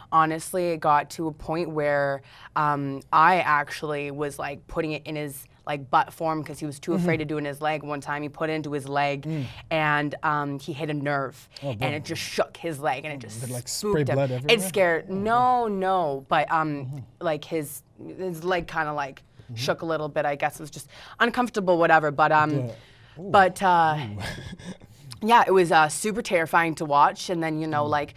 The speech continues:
Speaker 1: someone's, like, your partner's on steroids and they're too scared to do it themselves. Like, what are you,
Speaker 2: Mm-hmm.
Speaker 1: what are you really gonna do, right? Like, I
Speaker 2: Yeah.
Speaker 1: don't,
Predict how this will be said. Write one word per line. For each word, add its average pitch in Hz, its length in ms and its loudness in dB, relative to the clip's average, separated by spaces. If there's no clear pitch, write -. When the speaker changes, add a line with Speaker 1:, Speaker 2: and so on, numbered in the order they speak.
Speaker 1:
someone's, 175 500 0
like, 156 140 -2
your 165 80 -6
partner's 170 440 2
on 151 140 -4
steroids 165 640 2
and 151 80 -4
they're 143 80 -4
too 160 180 -4
scared 156 320 -2
to 160 60 -6
do 156 100 -2
it 147 120 -2
themselves. 151 600 0
Like, 147 100 -4
what 156 180 0
are 156 40 -2
you, 156 400 -2
Speaker 2:
Mm-hmm. 131 280 -10
Speaker 1:
what 170 120 4
are 170 40 0
you 185 220 0
really 208 260 2
gonna 151 240 -2
do, 143 240 -4
right? 139 260 0
Like, 147 160 0
I 156 60 6
Speaker 2:
Yeah. 151 60 6
Speaker 1:
don't, 156 320 0